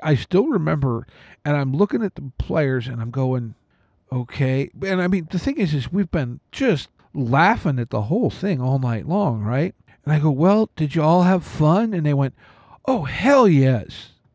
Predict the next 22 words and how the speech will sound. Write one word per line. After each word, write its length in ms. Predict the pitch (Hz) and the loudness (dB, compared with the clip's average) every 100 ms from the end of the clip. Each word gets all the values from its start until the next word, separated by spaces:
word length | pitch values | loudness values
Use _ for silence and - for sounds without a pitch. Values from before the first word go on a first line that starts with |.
| _ _ | _ _
And 100 | 143 | -8
I'm 80 | 147 | -6
like, 160 | 143 156 | -4 -4
"Oh, 140 | 233 - | -6 -6
well, 240 | 156 - - | -6 -4 -4
okay." 460 | 202 427 320 294 - _ _ _ - | -2 -4 -2 -4 -6 _ _ _ -4
Then 160 | 120 | 0
we 80 | 131 | 0
proceeded 460 | 127 127 - 123 127 | 0 -4 -2 -6 -6
to 60 | |
make, 200 | 117 123 - _ - | -6 -6 -8 _ -8
you 100 | 117 | -4
know, 80 | 110 | -2
more 240 | 107 131 | -2 -2
characters 580 | - 123 127 - 113 - | -2 -2 -2 -4 -6 -4
and 260 | 101 92 - _ _ _ _ - | -8 -10 -16 _ _ _ _ -4
kind 200 | 135 131 | -2 -2
of 120 | 110 - _ _ - | -4 -12 _ _ -2
reboot 500 | 123 139 123 143 - | 2 2 2 0 0
the 80 | |
campaign, 640 | 120 147 135 170 294 80 60 | -6 -4 -2 -2 -2 -8 -12
but 140 | 60 | -16